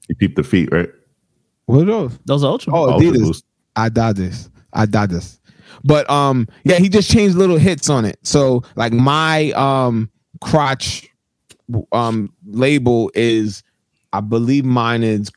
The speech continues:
Speaker 2: gray. So the new, the new ones that he just released is translucent.
Speaker 3: Okay. So let you know
Speaker 2: Uh,
Speaker 3: the season.
Speaker 2: Right. And then, um, the
Speaker 3: Trav,
Speaker 2: kids,
Speaker 3: scroll
Speaker 2: the
Speaker 3: through the pictures.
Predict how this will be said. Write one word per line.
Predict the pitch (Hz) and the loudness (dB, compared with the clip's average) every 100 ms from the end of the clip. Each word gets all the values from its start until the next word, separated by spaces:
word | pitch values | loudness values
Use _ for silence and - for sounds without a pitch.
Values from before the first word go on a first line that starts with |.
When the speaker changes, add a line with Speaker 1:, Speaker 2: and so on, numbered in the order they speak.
| - | -2
Speaker 2:
gray. | 127 123 104 80 | 2 2 0 -4
So | - 117 110 | 0 2 4
the | 107 120 | 4 4
new, | 131 147 160 | 6 4 4
the | 110 120 | 4 4
new | 120 151 | 4 6
ones | 170 156 | 4 4
that | 143 | 4
he | 135 | 4
just | 147 135 | 4 6
released | 139 160 185 - - | 6 4 2 -4 -6
is | - 113 | 0 0
translucent. | - 180 151 123 139 135 101 65 _ _ _ _ _ _ | 2 2 2 4 2 2 -2 -6 _ _ _ _ _ _
Speaker 3:
Okay. | 139 151 127 120 131 _ _ - | -4 -2 -2 -6 -8 _ _ -2
So | 143 | 0
let | 147 - | 0 2
you | 139 | 2
know | 131 | 2
Speaker 2:
Uh, | 123 | 0
Speaker 3:
the | - | -2
season. | 151 139 113 107 _ _ - 120 131 | 0 0 -2 -8 _ _ -6 -2 2
Speaker 2:
Right. | 117 104 - - | 2 0 -2 0
And | 127 | 2
then, | 127 127 127 | 2 2 2
um, | 123 120 117 110 | 2 2 0 0
the | 107 | 0
Speaker 3:
Trav, | 180 | 0
Speaker 2:
kids, | 175 160 123 - - | 0 0 -6 -14 -16
Speaker 3:
scroll | - 170 | -2 0
Speaker 2:
the | 175 | 0
Speaker 3:
through | 180 180 | 0 -2
the | |
pictures. | 170 - 185 202 - | -4 -6 -6 -8 -14